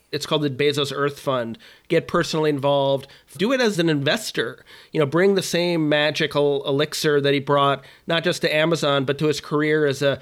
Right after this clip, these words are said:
private investor. And if you remember, he was one of the first investors in Google. So the guy does know how to pick 'em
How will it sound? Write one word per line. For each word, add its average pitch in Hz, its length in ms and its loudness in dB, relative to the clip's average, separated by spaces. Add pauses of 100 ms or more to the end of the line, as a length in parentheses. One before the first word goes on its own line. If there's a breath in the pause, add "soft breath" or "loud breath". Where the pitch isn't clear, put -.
(160 loud breath)
private 156 320 0
investor. 139 640 -2
And 143 280 -4 (200 loud breath)
if 165 160 -2
you 175 60 4
remember, 170 320 2
he 170 120 2
was 170 160 2
one 160 100 0
of 156 60 -2
the 147 60 -2
first 165 280 -4
investors 147 440 -4
in 139 140 -2
Google. 143 520 -2 (280 loud breath)
So 180 180 2
the 160 100 -2
guy 185 300 0
does 165 320 0
know 170 120 0
how 151 140 -2
to 151 60 -2
pick 196 280 -6
'em 107 260 -8